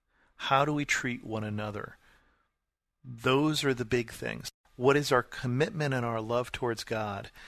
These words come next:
It doesn't matter whether we stand or sit while we pray. It doesn't matter how flowery our prayers get.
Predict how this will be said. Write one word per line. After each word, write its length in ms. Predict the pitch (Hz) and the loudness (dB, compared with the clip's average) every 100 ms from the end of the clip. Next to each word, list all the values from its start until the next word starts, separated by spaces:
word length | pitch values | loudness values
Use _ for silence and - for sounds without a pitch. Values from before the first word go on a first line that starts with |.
| - - | -20 -10
It 200 | 123 110 | -8 4
doesn't 340 | 131 139 143 | 4 4 0
matter 500 | 123 120 127 135 151 | 0 0 4 4 4
whether 200 | 147 147 | 4 2
we 120 | 139 131 | 0 -2
stand 380 | - 135 131 | -2 0 0
or 80 | 131 | -2
sit 240 | 120 - - | -2 -2 -2
while 180 | 120 120 | -2 0
we 140 | 120 | 0
pray. 420 | 117 - 123 120 117 | -2 0 2 2 -2
It 240 | 95 110 | -4 0
doesn't 320 | 123 123 131 | 0 2 0
matter 400 | 120 120 123 120 | 0 0 2 2
how 280 | 120 123 117 | 2 0 0
flowery 680 | - - 117 120 127 123 - | -2 0 2 2 0 0 -2
our 180 | 113 | -4
prayers 500 | 113 - 117 117 117 | -4 -2 0 2 -2
get. 280 | - 113 110 | -4 -2 -2